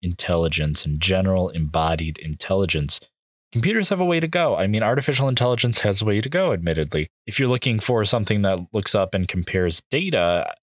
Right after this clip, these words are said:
in this very specific field, then yes, yes, we have intelligence for that. We have artificial intelligence for that. In terms of work,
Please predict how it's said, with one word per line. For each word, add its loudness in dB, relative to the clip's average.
in 2
this 2
very 2
specific -2
field, -2
then 0
yes, -2
yes, -2
we 0
have 0
intelligence -2
for -6
that. 0
We 2
have 0
artificial 0
intelligence 0
for -8
that. -2
In -2
terms 0
of 0
work, -2